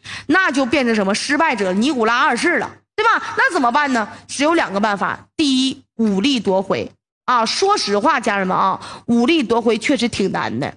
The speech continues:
为什么呢？因为现在乌军和北约的部队挺多。呃，有一个报道，我不知道是真假，说现在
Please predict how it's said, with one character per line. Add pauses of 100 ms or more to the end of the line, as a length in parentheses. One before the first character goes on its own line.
为
什
么
呢？ (260)
因
为
现
在 (320)
乌
军 (120)
和
北
约
的
部
队
挺
多。 (360)
呃，
有
一
个
报
道，
我
不
知
道
是
真
假， (240)
说
现
在